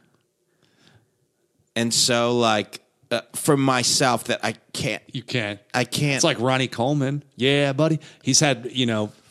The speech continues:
Speaker 2: fifty back surgeries. He keeps having to redo the back surgery 'cause he can't stay out of the gym. He
Speaker 1: Right.
Speaker 2: just goes and re-injures himself. I mean, you probably,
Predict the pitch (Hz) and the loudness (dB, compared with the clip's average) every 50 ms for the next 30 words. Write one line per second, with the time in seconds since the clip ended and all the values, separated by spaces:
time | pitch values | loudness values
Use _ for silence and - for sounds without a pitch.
0 | _ _ _ _ _ - - - - - - 175 - - 160 - - - 147 - | _ _ _ _ _ -20 -16 -14 -12 -10 -10 -6 2 2 2 2 2 0 -2 -2
1 | - 117 123 135 143 - - 135 127 120 - 120 120 120 120 127 120 - - - | 0 -2 -2 0 0 2 2 2 0 0 -2 -2 0 0 0 0 -2 -2 -2 -4
2 | - - - 143 - - 135 135 123 127 117 104 104 113 123 127 113 123 127 123 | -4 -2 -2 0 0 0 -2 -2 -2 -2 -2 -2 -2 -2 -4 -2 0 0 2 2
3 | 113 101 110 110 113 127 127 - 139 113 98 101 - - 104 110 107 - - 120 | 2 0 0 -2 -4 -4 -6 -4 -4 -4 -6 -8 -8 -8 -8 -8 -8 -8 -8 -6
4 | 117 113 110 101 - - - - 131 113 113 110 107 98 101 101 - - 113 120 | -6 -6 -6 -4 -4 -4 0 0 0 2 2 0 0 -2 -4 -4 -4 -4 -2 -2
5 | 143 135 101 - - _ - - 147 190 202 - - 110 113 127 113 104 101 98 | -2 -2 -4 -8 -14 _ 0 2 4 4 4 2 0 0 0 0 0 -2 -4 -4
6 | 101 110 110 113 123 135 143 131 101 - 92 87 - - 95 80 76 78 - - | -4 -2 -2 -2 -2 0 -2 -2 -2 -4 -6 -6 -6 -6 -4 -6 -8 -10 -14 -20
7 | - _ _ - _ _ _ _ _ _ _ _ _ _ _ _ _ _ _ _ | -20 _ _ -20 _ _ _ _ _ _ _ _ _ _ _ _ _ _ _ _
8 | _ _ _ _ _ _ - - 98 104 104 - - 120 117 127 127 147 127 131 | _ _ _ _ _ _ -16 -10 -8 -6 -6 -4 -2 -2 0 2 2 2 2 2
9 | 127 123 120 113 110 110 - | 2 4 2 2 0 -2 -6